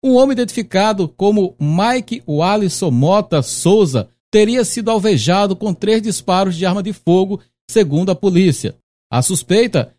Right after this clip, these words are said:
é que ele tenha sido levado para o local e retirado de um veículo antes de ser executado. A vítima tinha um mandado de prisão em aberto pelo crime de associação criminosa.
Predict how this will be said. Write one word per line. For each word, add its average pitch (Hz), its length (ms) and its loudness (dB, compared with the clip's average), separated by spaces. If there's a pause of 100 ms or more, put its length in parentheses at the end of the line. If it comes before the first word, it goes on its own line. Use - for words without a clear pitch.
é 190 100 -2
que 254 100 -2
ele 254 140 0
tenha 262 280 -4
sido 262 320 -6
levado 180 500 0
para 143 200 -2
o 151 40 -2
local 196 540 -2
e 226 80 -2
retirado 185 640 -2
de 180 80 -8
um 208 80 -2
veículo 180 600 -2
antes 202 280 -4
de 190 140 -6
ser - 160 -6
executado. 170 800 -2 (180)
A 95 120 -6
vítima 208 540 0 (200)
tinha 233 180 -2
um 262 40 0
mandado 220 440 -2
de 202 120 -6
prisão 160 560 -2
em 247 80 -4
aberto 180 500 -2
pelo 208 240 -2
crime 170 260 -4
de 165 120 -4
associação 170 640 -6
criminosa. 165 760 -2